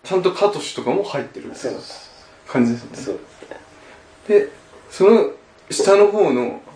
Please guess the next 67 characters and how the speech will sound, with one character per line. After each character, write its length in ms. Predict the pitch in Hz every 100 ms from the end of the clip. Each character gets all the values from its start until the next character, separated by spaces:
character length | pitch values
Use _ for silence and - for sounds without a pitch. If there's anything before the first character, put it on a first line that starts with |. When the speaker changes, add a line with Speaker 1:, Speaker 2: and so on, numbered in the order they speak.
| -
Speaker 1:
ま 340 | 135 120 - -
あ、 20 |
一 220 | 127 123 165
番 260 | 175 165
激 280 | 143 170 165
し 180 | 180 160
い 40 |
リ 100 | 120 104
ー 40 |
グ 80 | 113
じ 60 |
ゃ 20 | 113
な 60 |
い 20 |
で 40 | -
す 40 |
か。 140 | 101 101
Speaker 2:
そ 80 | 110
う 40 |
で 140 | 95 -
す 100 | 95
ね。 320 | 104 127 139
Speaker 1:
移 60 | 131
り 20 |
変 80 | 135
わ 140 | 117
り 100 | 110
が。 80 | 104
Speaker 2:
は 60 | 104
い。 40 | - 95 - -
Speaker 1:
そ 140 | - 220
れ 220 | 208 196
今 360 | 208 175 110 -
誰 240 | 131 151 -
一 160 | -
位 60 | -
で 80 | 131
す 80 | -
か？ 160 | - - - - -
柿 260 | - 226 208
は 140 | 196
る 100 | 170
か 100 | -
で 60 | -
す 120 | -
か？ 80 | - _ _ _ _ _ _ _ -
Speaker 2:
移 80 | 131
り 140 | 139 143
変 120 | 147
わ 120 | 143
り 100 | 139
の 220 | 135 120
激 180 | 120 117
し 140 | 120
い 20 | 110
リ 80 |
ー 60 | 87 - 101 - _ -
グ。 60 | 123
Speaker 1:
は 60 |
い。 20 | 78 -
Speaker 2:
ま 120 | - -
あ、 20 |
柿 360 | - - - -
で 100 | -
す 60 |
か 40 |
ね。 60 | -